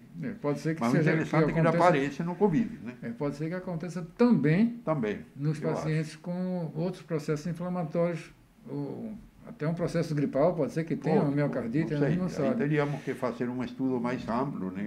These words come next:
Speaker 2: Utilizando
Speaker 1: É.
Speaker 2: esse parâmetro, que
Speaker 1: Uhum.
Speaker 2: nunca foi usado, né, na verdade,
Speaker 1: É, é,
Speaker 2: até
Speaker 1: é.
Speaker 2: agora, né? É, na verdade, foi usado por um colega que ele comparou
Speaker 1: Uhum.
Speaker 2: segmentos, é,
Speaker 1: Só o
Speaker 2: apicais
Speaker 1: basal.
Speaker 2: mais mediais com relação aos basais,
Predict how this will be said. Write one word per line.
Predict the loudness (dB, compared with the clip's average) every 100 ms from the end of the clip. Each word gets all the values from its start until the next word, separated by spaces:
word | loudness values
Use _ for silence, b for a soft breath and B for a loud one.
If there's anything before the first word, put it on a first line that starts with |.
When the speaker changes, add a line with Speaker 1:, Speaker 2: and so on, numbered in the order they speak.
| -2 -2
Speaker 2:
Utilizando | -4 -4 -2 -2 0 0 -2 -2
Speaker 1:
É. |
Speaker 2:
esse | -2 -2 -6
parâmetro, | -6 -4 -2 -2 -4 -8 -12 -14 B B B
que | -4
Speaker 1:
Uhum. | -2
Speaker 2:
nunca | 0 0
foi | 0 -4
usado, | 0 4 4 2
né, | -4
na | -4 -2
verdade, | -2 0 2 4
Speaker 1:
É, |
é, |
Speaker 2:
até | 2 0
Speaker 1:
é. |
Speaker 2:
agora, | -2 -2 -4 -4
né? | -6 -12 B B B B _ -10
É, | -8 -8 -8 -12 -14 -12 -2
na | 0
verdade, | 2 2 2
foi | 0 -2
usado | 4 4 4
por | 0
um | -2
colega | -2 -2 0 0 0
que | -2
ele | -6
comparou | -6 -4 -2 -2 -2 -2
Speaker 1:
Uhum. | -4
Speaker 2:
segmentos, | -6 -4 -4 -4 -6 -8 -10 -12 -20 B B B -10
é, | -4 -2 -2 0 4
Speaker 1:
Só | 6
o | 8
Speaker 2:
apicais | 8 8 8
Speaker 1:
basal. | 4
Speaker 2:
mais | 2 0
mediais | -2 0 2 4 2
com | -2 -6
relação | -2 -4 -2 -2
aos | -2 -2
basais, | -2 2 4 2